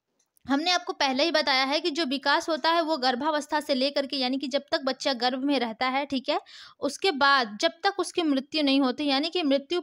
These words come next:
पर्यंत तक उसका विकास होता रहता है, ठीक है। तो देखिए जो विकास शुरू होता है वो आप स-, का कब से शुरू होता है फ्रेंड्स, वो देखिए आपका जो यहाँ पर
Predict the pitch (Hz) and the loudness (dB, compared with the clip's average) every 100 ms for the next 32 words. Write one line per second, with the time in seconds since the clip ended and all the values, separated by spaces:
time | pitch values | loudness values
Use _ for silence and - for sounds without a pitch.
0 | 349 254 254 285 285 269 262 285 254 247 | 0 0 2 0 0 0 0 0 0 0
1 | 240 269 247 208 226 220 214 233 262 285 | 0 0 -2 0 -2 -2 -2 -2 -2 0
2 | 311 - - - - 294 349 427 381 294 | 0 -2 -12 -14 -4 0 2 4 2 2
3 | 320 294 330 - 294 349 330 277 277 269 | 2 4 2 0 0 4 4 4 2 2
4 | 285 240 277 302 302 - - 269 254 - | 2 2 4 4 2 -10 -2 -2 0 0
5 | 285 277 285 - 349 330 285 269 254 254 | 0 0 -2 -2 0 0 2 0 0 -2
6 | 262 285 311 277 277 262 262 - 269 254 | -2 -6 -4 -2 0 0 -2 -2 -2 -2
7 | - 254 294 - - - 269 262 262 | -2 -2 -2 -12 -18 -6 0 0 0